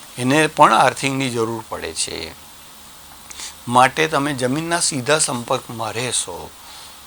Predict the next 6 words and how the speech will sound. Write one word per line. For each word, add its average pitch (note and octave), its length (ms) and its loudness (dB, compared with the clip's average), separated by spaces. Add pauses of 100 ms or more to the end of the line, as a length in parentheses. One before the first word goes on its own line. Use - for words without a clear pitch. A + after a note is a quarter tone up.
(180)
તો C#3+ 80 2
આર્થિંગ D3 640 2
મળ્યા B2 240 4
કરશે. A#2 480 -4
નેગેટિવિટી, A#2 800 -6
ટોક્સિક A2 420 -2